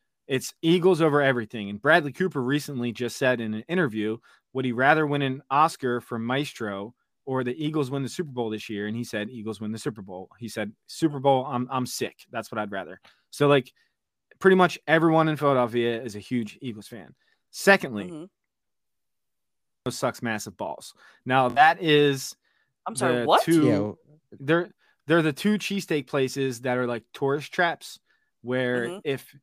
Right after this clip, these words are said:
Speaker 1: if you go to Philly, people are like, "Oh, I gotta try Pat's and Geno's." They're right across the street from each other. Look it up. Look up pictures. They're, like, literally cat a corner. They're right next to each other. And, but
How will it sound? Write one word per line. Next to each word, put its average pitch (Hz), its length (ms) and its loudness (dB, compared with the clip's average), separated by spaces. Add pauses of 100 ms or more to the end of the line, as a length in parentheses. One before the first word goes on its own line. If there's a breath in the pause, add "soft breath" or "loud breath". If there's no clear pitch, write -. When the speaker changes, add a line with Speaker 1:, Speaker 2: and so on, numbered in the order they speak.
(140)
Speaker 1:
if 120 120 -10
you 139 80 -4
go 131 200 0
to 131 80 -2
Philly, 131 480 -2
people 127 280 -6
are 127 80 -2
like, 123 300 -4 (120)
"Oh, 160 100 4
I 123 140 4
gotta 123 180 -4
try 135 200 -2
Pat's 131 300 -6
and 139 80 -8
Geno's." 135 340 -4
They're 127 140 -4
right 127 180 -4
across 147 260 -6
the - 40 -20
street 131 220 -8
from 139 80 -8
each 127 140 -6
other. 131 200 -2 (280 soft breath)
Look 175 160 0
it 170 60 2
up. 131 280 4
Look 151 200 -6
up 160 140 -4
pictures. 120 380 -6
They're, 127 120 -4
like, 123 220 -4
literally 147 340 0
cat 131 240 -2
a 127 60 -6
corner. 101 360 -10
They're 101 140 -10
right 110 280 -6
next 110 180 -12
to 110 80 -14
each 101 160 -16
other. 92 220 -14 (340)
And, 120 440 -4 (680)
but 127 200 -2